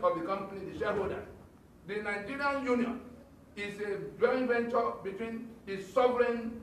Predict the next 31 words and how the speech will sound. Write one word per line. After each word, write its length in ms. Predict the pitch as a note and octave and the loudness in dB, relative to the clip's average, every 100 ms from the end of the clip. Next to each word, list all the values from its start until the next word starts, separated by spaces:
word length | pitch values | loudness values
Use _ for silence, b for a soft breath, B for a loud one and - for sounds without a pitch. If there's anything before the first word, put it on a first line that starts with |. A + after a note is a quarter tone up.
| - | 2
component, 480 | A3+ A3+ A3 - - - - - - - - | 4 4 2 -2 -6 -12 -18 -20 -20 -20 -6
the 100 | F#3+ | -2
co-, 240 | F#3+ B3 G#3+ | 0 0 -2
the 100 | G3+ | -4
people 220 | B3+ C4 | -2 0
that 140 | A#3 | 0
could 80 | G3+ | 0
have 80 | F3+ | -4
been 160 | F#3+ - | -2 2
countries 320 | C4+ C#4 B3+ | 2 2 0
of 140 | A3 | 0
their 200 | G3+ - | 0 2
own, 360 | A3+ C4 - - - - | 4 2 0 -6 -14 -6
but 120 | G#3+ G3+ | 0 0
who 280 | F#3+ C4+ A#3 | 2 0 0
decided 500 | A#3 A#3 A#3 A#3 A3+ | 0 2 2 0 0
to 120 | F#3+ | -2
come 480 | - A3 A3 A3 E3+ | 0 -2 -2 -4 -4
together, 320 | - - - - - - - | 0 0 -2 -10 -16 -20 -8
which 260 | B3 B3 | -6 -4
was 240 | - G3 F#3+ | -2 -2 -2
the 80 | F#3+ | -4
meeting 240 | A3+ A#3 A#3 | -6 -4 -4
that 100 | - | -2
happened 280 | - A3 G3 | -2 -2 0
in 140 | F#3 | 0
Lancaster 460 | G#3 G#3 F#3+ F#3+ E3 | -2 -2 -2 -2 -2
House, 260 | F3 - - - - | -2 -2 -8 -16 -12
which 200 | - C#4+ | -4 -4
is 140 | C4+ B3+ | -2 -4
this 140 | C4 | -4